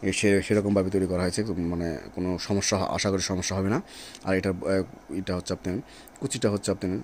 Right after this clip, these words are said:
লালের মধ্যে হবে। এ-, এটা হচ্ছে কুচিটা, পুরো বডিটা এক কালার। এক কালারের উপর আপনার পায়ের উপর পুরোটা লতা, এরকম লতা, লতার কাজ করা, কিন্তু হা-, লতাটা কিন্তু হাতের কাজ করা। ফ্রেন্ডস, আর এটা, এটা হচ্ছে কুচিটা, কুচিটা হবে আপনার এরকম লালের মধ্যে, আর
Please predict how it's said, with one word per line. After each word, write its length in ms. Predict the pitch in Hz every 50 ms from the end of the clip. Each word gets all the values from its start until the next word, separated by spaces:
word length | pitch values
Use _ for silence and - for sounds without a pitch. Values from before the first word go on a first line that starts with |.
| - - - 98 98
লালের 260 | 98 98 101 101 95
মধ্যে 180 | 90 90 90 90
হবে। 200 | 92 92 123 - - - - - - - - - - - - - - -
এ-, 140 | 85 85 - -
এটা 180 | 90 90 92 90
হচ্ছে 180 | - - 87 82 -
কুচিটা, 340 | 101 - - - 87 90 87 -
পুরো 160 | 104 101 95
বডিটা 220 | 95 104 101 104
এক 60 | 104 - -
কালার। 180 | 85 87 113 - - - - - - - -
এক 120 | 104 - -
কালারের 200 | - 104 104 107
উপর 140 | 101 127 120
আপনার 180 | 107 110 104
পায়ের 240 | - 107 104 104 101
উপর 180 | 95 - 104 95
পুরোটা 300 | - - 101 95 95 95
লতা, 300 | 98 101 - 104 98 95
এরকম 340 | 95 92 - 95 98 98
লতা, 160 | 101 98 101 98
লতার 260 | 95 92 - 107 107
কাজ 180 | 104 98 -
করা, 200 | - 104 117 165 - - - - - - - - - - - - - - - - - -
কিন্তু 220 | - 135 123 110 107
হা-, 240 | 104 104 - 85 104
লতাটা 300 | 113 113 123 110 117 110
কিন্তু 200 | 120 117 113 101
হাতের 240 | 98 - - 113
কাজ 140 | 104 98 -
করা। 160 | - 101 98
ফ্রেন্ডস, 260 | 95 - 117 139 - -
আর 200 | 87 98 95 92
এটা, 160 | 90 - 78
এটা 160 | 78 98 101
হচ্ছে 180 | 90 - - 95
কুচিটা, 340 | - 107 - 104 90 139
কুচিটা 360 | - - - - - 101 110 107
হবে 160 | 101 95 98
আপনার 220 | 95 - 95 92
এরকম 320 | 90 90 92 95 92 92 92
লালের 240 | 95 98 98 95
মধ্যে, 220 | 92 92 85 107 151 - - - - - - - - - - -
আর 100 | 95